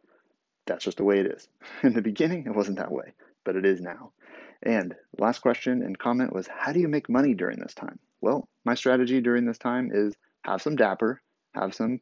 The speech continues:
balance that you're okay with spending, and buy some stuff when you think it's low. And don't be scared about it. I've been buying stuff all the time.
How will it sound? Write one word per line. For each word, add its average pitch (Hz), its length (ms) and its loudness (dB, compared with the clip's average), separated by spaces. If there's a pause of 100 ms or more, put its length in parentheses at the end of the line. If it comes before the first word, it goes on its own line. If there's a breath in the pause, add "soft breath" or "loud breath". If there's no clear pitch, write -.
balance 95 480 -2
that - 120 -4
you're 104 180 2
okay 98 360 0
with 123 200 0
spending, 101 440 -4 (440)
and 147 100 -4
buy - 160 0
some - 160 -4
stuff - 280 -2
when 95 100 -6
you 90 80 -6
think - 180 -6
it's - 160 -14
low. - 320 -4 (640)
And 101 260 -6 (220)
don't 107 160 -2
be 147 80 2
scared 156 300 2
about - 200 -4
it. - 140 -8 (200)
I've 123 140 2
been 156 120 -2
buying 143 260 0
stuff 143 240 -4
all 127 200 0
the 127 80 0
time. 139 300 -4